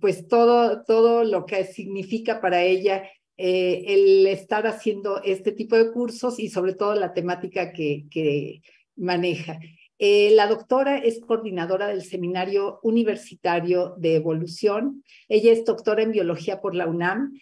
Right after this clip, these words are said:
realizó una estancia postdoctoral en la Universidad de California, ha sido, eh, profesora invitada en dicha universidad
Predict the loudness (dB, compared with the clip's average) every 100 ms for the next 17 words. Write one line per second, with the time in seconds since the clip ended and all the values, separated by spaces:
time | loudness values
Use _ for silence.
0 | _ -4 -2 -2 -2 0 2 0 -4 -6
1 | -8 -8 -8 -4 -4 -6 -8 -6 -2 0
2 | 0 -4 -6 -4 -4 -2 -2 -4 -6 -4
3 | -2 -4 -4 -6 -6 -4 -4 -4 -4 -8
4 | -14 _ _ -4 0 2 2 0 -6 _
5 | _ -2 0 2 2 0 -4 _ -6 -4
6 | -4 0 2 2 0 -2 -2 -2 -4 -6
7 | -4 -4 -4 -2 -2 -2 -4 -6 -4 -4
8 | -6